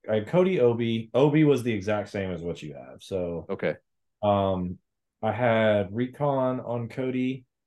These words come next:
Speaker 1: And then I had, so the phase two squad I had was Boyle, a mortar, um, protector,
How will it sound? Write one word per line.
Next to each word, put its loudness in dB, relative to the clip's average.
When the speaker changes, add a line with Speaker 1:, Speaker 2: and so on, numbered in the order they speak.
Speaker 1:
And -4
then -2
I 0
had, 2
so -2
the 2
phase 0
two -2
squad 4
I 0
had -2
was -6
Boyle, 4
a 0
mortar, 0
um, -4
protector, -2